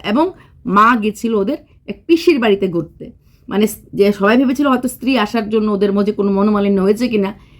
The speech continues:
কিন্তু দেখা গেল না। এরপরে মা আসলো, মা এসে আবার ছেলের সাথে ছেলের, আহ, কাজ করা, কারণ এই উনুন জ্বালিয়ে দেওয়া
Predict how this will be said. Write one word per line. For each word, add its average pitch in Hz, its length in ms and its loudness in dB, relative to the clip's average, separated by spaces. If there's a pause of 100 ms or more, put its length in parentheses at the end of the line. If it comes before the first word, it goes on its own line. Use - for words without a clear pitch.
(280)
কিন্তু 226 400 -2 (180)
দেখা 190 200 -2
গেল 202 200 2
না। 196 220 -2 (120)
এরপরে 277 200 -2
মা 214 320 2
আসলো, 294 420 -2 (260)
মা 208 240 2
এসে 226 260 -2
আবার 214 240 -2 (160)
ছেলের 214 300 0
সাথে 208 380 -6
ছেলের, 196 360 -4
আহ, - 760 -10 (220)
কাজ - 260 0
করা, 180 220 -4
কারণ 214 280 -2 (360)
এই 196 520 0
উনুন 269 340 2
জ্বালিয়ে 220 300 0
দেওয়া 202 380 -2